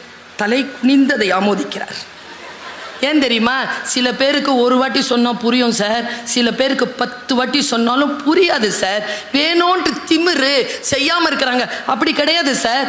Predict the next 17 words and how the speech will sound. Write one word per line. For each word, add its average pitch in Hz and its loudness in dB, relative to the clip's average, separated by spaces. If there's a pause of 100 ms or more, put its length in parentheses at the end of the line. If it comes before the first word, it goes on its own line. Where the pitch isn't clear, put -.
(160)
ஒன்பது 311 2
வாட்டி 269 0
நீங்க 269 2
சொன்னது 285 2 (140)
புரியல 294 2
சார். - -10 (2250)
சரி, 370 2 (240)
ஏன் 440 0
புரியாம 349 2
போகுது 285 2
தெரியுமா? 254 2 (380)
நான் 254 0
ஒண்ணு 254 2 (100)
சொல்றேன். 269 0 (1800)
இந்த 226 -10 (100)
போனை 302 0
கொடுங்க. 185 -12